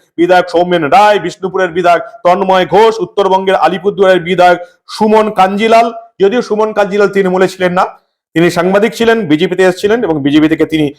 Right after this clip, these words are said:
তৃণমূলে যান। কত নাম শুনবেন? সাতাত্তর থেকে এখন আটষট্টি, আরো কমেছে কিনা আমার জানা নেই। এত বিজেপির বিধায়ক তৃণমূলে জয়েন করছে এবং তারা বিধানসভার মধ্যে বিজেপির বিধায়ক,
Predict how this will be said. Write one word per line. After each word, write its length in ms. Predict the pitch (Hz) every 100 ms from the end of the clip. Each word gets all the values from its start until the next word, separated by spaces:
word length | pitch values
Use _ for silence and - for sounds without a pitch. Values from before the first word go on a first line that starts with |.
| _
তৃণমূলে 340 | - 170 156 156
যান। 200 | 156 226 - _ _ _ _ _ _ _ _ _ _ _
কত 180 | - 247
নাম 240 | 285 294
শুনবেন? 380 | 220 190 139 101 - _ _ _ _ _
সাতাত্তর 520 | - 180 240 247 262
থেকে 280 | 254 254 240
এখন 260 | 254 202 240 -
আটষট্টি, 640 | 170 - - 226 - 123 - _ _ _
আরো 240 | - 180 233
কমেছে 400 | 202 208 226 226
কিনা 200 | 220 208
আমার 180 | 202
জানা 260 | - 156 175
নেই। 160 | 196 233 _ _
এত 240 | - 151 214
বিজেপির 500 | 220 220 233 233 240
বিধায়ক 360 | 240 233 240 240
তৃণমূলে 360 | 226 220 226 226
জয়েন 280 | 156 247 233
করছে 640 | 254 247 - 175 165 _
এবং 260 | 160 196 214
তারা 220 | 220 214
বিধানসভার 580 | 180 190 220 233 220 214
মধ্যে 300 | 190 185 214
বিজেপির 400 | 277 285 196 208
বিধায়ক, 400 | 180 196 214